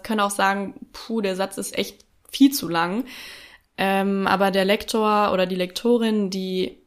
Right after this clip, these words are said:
die schaut da mit einem ganz anderen Blickwinkel auch wieder drauf. Und vor allem ich, ich hab das Buch, ähm, ja, ich hab das geschrieben, ich hab's neu geschrieben, ich hab das keine Ahnung wie oft bearbeitet auch. Und dann sieht man sowas einfach nicht mehr.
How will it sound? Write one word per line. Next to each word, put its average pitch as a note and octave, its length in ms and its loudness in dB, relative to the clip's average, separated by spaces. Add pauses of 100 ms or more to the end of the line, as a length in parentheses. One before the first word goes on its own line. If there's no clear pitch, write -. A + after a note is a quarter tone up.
(380)
die G3+ 100 -2
schaut A3 280 2
da G3+ 160 4
mit G3 160 -2
einem G3+ 160 -2
ganz F#3+ 220 0
anderen F#3 260 0
Blickwinkel F#3 480 -6
auch F#3+ 140 -6
wieder F3+ 180 -4
drauf. F3 500 -4
Und F#3 220 -4 (560)
vor - 160 4
allem A3 220 2
ich, A#3 220 0
ich - 80 -4
hab A#3 120 0
das G#3 180 -6
Buch, A#3+ 420 0
ähm, G3+ 500 2 (960)
ja, G#3+ 320 4
ich G#3+ 100 2
hab G#3 80 0
das G#3+ 140 -6
geschrieben, A#3+ 460 2
ich A#3+ 140 4
hab's G#3 160 -2
neu G#3+ 200 4
geschrieben, B3 440 2
ich G#3 140 -4
hab G#3 100 -2
das G3+ 140 -8
keine G#3+ 300 -2
Ahnung A3+ 260 2
wie G#3 120 0
oft - 400 -6
bearbeitet G3 800 0
auch. F3+ 320 0 (520)
Und G#3 440 0
dann G3+ 120 6
sieht G#3+ 220 2
man F#3+ 160 4
sowas F3 300 0
einfach E3+ 380 -4
nicht F3 200 -6
mehr. E3+ 300 -4